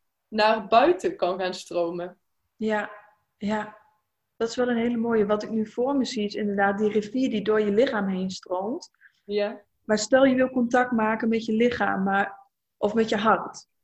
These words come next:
Speaker 2: Maar vlak daarvoor ligt die boom inderdaad van emoties, van dingen die je vooral niet wil voelen.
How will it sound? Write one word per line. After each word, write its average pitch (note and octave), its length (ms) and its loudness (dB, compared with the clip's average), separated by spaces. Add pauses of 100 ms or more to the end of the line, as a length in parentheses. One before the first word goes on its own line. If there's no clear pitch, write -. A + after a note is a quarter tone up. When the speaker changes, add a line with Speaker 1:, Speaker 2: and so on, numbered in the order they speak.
(160)
Speaker 2:
Maar G#3+ 280 2
vlak C4+ 320 2
daarvoor A#3+ 380 2
ligt A3+ 220 0
die A3 120 -2
boom A#3 420 4
inderdaad F#3+ 800 -2
van G#3 180 -4
emoties, A3 720 0
van G3 160 -4
dingen A3+ 260 2
die G#3+ 120 -2
je G#3 100 -4
vooral G3 240 -4
niet B3 300 2
wil G#3+ 200 2
voelen. A#3 480 -2